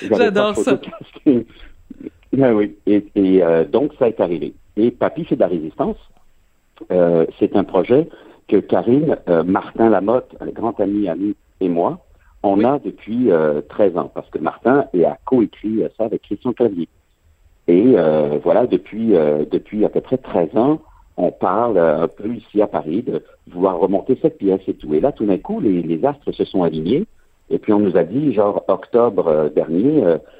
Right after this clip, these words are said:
Speaker 1: Écoutez, nous, on est intéressés, il faudrait la réécrire, faudrait la »,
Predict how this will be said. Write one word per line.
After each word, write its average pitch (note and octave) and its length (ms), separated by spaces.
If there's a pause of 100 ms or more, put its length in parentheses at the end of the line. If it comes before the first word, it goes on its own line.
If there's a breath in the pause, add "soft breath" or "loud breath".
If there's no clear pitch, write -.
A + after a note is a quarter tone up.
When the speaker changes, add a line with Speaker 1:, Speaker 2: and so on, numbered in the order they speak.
(100)
Speaker 1:
Écoutez, A#2 340
nous, A#2+ 120
on C#3 80
est G#2+ 140
intéressés, F2+ 400
il - 20
faudrait A#2+ 300
la F2 120
réécrire, F2 480
faudrait E2+ 240
la », D2+ 260